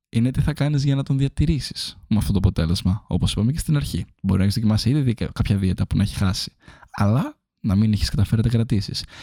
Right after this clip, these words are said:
Γιατί; Γιατί η προσέγγιση που είχες πάρει ήτανε short term, μα-, μικρο-, ε,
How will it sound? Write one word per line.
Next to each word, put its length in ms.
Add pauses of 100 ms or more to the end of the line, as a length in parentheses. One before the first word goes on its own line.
(120)
Γιατί; 400
Γιατί 520 (1200)
η 80
προσέγγιση 640
που 100
είχες 220
πάρει 400
ήτανε 600 (1300)
short 420
term, 220 (920)
μα-, 400
μικρο-, 880 (520)
ε, 200